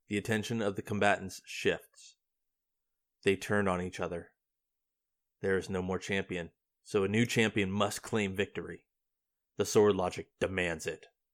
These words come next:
Beneath the mound of writhing bone and claw, those who rushed Zolmak poke and prod, killing all beneath their weight. Then movement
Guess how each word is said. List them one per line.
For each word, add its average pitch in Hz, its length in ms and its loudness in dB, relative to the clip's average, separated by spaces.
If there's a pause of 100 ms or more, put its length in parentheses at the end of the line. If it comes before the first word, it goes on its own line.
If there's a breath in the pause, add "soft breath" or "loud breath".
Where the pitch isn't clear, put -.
(1300)
Beneath 107 460 2
the 113 180 4
mound 101 500 0
of 95 220 -4
writhing 98 460 0
bone 104 340 2
and 98 140 -2
claw, 87 420 0 (640)
those 107 280 4
who 113 180 0
rushed 101 480 0 (120)
Zolmak 98 560 -2 (120)
poke 101 280 2
and 95 140 -2
prod, 87 400 -6 (420)
killing 95 400 2 (180)
all 90 500 4
beneath 90 320 -4
their 90 160 0
weight. 82 340 -10 (1500)
Then 95 320 0 (260)
movement 98 460 0